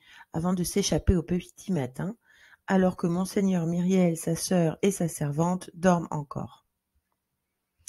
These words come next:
Malheureusement pour lui, Jean Valjean est rattrapé par les gendarmes, qui le fouillent, trouvent l'argenterie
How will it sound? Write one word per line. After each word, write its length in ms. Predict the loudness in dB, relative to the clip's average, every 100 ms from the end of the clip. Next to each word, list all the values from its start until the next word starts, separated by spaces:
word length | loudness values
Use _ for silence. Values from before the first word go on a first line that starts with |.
| -4
Malheureusement 500 | 2 4 4 2 0
pour 180 | 0 -2
lui, 280 | 0 -2 -4 _ -20 -20 -20
Jean 140 | -2 2
Valjean 320 | 4 4 4
est 60 | 4
rattrapé 440 | 0 2 2 4
par 160 | 4 2
les 120 | 2
gendarmes, 520 | 0 2 2 2 -4 -10 _ _
qui 140 | 0 2
le 80 |
fouillent, 580 | 4 4 6 4 4 2 -8
trouvent 220 | -4 2
l'argenterie 720 | 4 2 -2 -2 -2 0 0